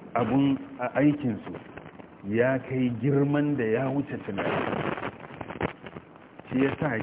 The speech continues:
girman shi ya kai girma a wajen Allah. Wanda a, a babin at-tawjih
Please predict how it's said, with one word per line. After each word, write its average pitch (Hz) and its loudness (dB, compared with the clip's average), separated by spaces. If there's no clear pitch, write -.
girman 220 4
shi 147 2
ya 139 2
kai 143 0
girma 135 0
a 123 -6
wajen 104 -4
Allah. 101 -6
Wanda 151 4
a, 110 2
a 107 0
babin 131 0
at-tawjih 113 0